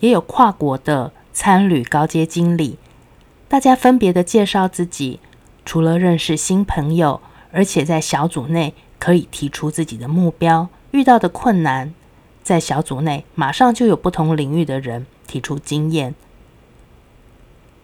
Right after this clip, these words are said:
在最后的鸡尾酒餐叙，自由的打散。走动用餐的同时，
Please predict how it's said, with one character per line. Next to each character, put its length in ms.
在 160
最 200
后 140
的 140
鸡 220
尾 180
酒 180
餐 300
叙， 380
自 180
由 140
的 140
打 200
散。 360
走 180
动 280
用 180
餐 240
的 80
同 300
时， 400